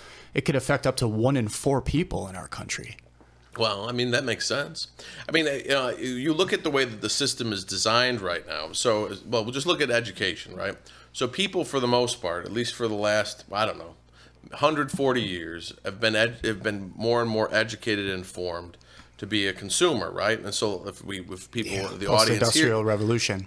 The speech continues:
Speaker 2: Yeah, so, like, you go to good, you go, go to school to get good grades, you get good grades so that you can get into maybe a good college, you get into a good college so you can get a good job, so you can buy stuff.
Speaker 1: <laughs>
Speaker 2: I mean, like, that's the whole end result of all education, for the most part, has nothing to do with thinking.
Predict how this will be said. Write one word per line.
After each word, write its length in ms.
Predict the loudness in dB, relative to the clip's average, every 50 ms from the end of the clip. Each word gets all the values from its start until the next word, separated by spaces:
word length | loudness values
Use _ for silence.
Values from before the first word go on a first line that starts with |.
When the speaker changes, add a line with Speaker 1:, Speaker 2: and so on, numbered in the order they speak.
| -10 _ 0
Speaker 2:
Yeah, 260 | 2 4 4 4 2
so, 240 | 2 2 0 2 2
like, 240 | 2 2 2 0
you 100 | -2 -4 -2
go 180 | 2 2 4 4
to 80 | 2
good, 320 | 2 2 2 2 2 0 -4 -4
you 180 | -4 -2 0
go, 280 | 2 2 2 2 2 0
go 280 | 0 0 0 2 2
to 80 | 2 2
school 400 | 2 0 0 0 0 2 2 0
to 100 | 0 2
get 220 | 2 2 2 2
good 160 | 0 -2 -2 2
grades, 480 | 4 4 4 4 4 2 0 -2 -4
you 80 | -4 -2
get 240 | 0 2 0 0 0
good 240 | -4 -4 -4 -4
grades 560 | -2 2 2 4 6 6 4 4 2 2 0 0
so 140 | 0 0
that 160 | 0 -2 -4 -4
you 100 | -6 -8
can 180 | -8 -10 -8 -4
get 160 | -2 -2 -2
into 220 | -2 -4 -6 -6 -4
maybe 260 | -4 -4 -4 -4 -6
a 20 | -6
good 240 | -8 -8 -8 -8
college, 580 | -8 -2 0 2 4 4 4 4 2 0 0 -4
you 60 | -6
get 120 | -4 -4 -4
into 160 | -4 -4 -6
a 40 | -6
good 180 | -6 -8 -6
college 360 | -2 0 2 4 4 2 0
so 100 | -2 -4
you 60 | -6 -6
can 100 | -6 -6
get 220 | -4 -4 -4 -4
a 180 | -4 -8 -12 -14 -18 -20 -20 -20 -20 -12
good 180 | -8 -6 -6 -2
job, 380 | 0 4 4 6 6 4 2 2
so 140 | 0 0
you 160 | 0 0 0 -2
can 200 | -4 -6 -6 -6
buy 360 | -2 0 2 2 4 4 2
stuff. 440 | 2 0 -2 -4 -8 -12 -16 -20 -20 -20 -20 _ _ _ _ _
Speaker 1:
<laughs> 340 | -20 -16 -12 -8 -6 -2 0
Speaker 2:
I 100 | 0 2
mean, 200 | 2 2 2 2
like, 200 | 0 -2 0 2
that's 240 | 2 2 2 2 0
the 120 | -2 0
whole 300 | 2 4 4 4 4 4
end 300 | 4 4 4 2 2 0
result 500 | 0 0 2 4 4 4 4 4 2 0
of 80 | -2 0
all 280 | 2 4 4 4 4
education, 680 | 4 2 2 0 -4 0 2 2 2 2 0 -4 -6 -8
for 240 | -4 0 2 2 2
the 60 | 2 2
most 300 | 2 2 2 2 0 0
part, 140 | 0 0 2
has 160 | 2 2 2 2
nothing 280 | 2 2 2 0 -2
to 60 | 0
do 140 | 2 2 2
with 140 | 0 0 -2
thinking. 360 | 0 0 0 0 -2 -6 -14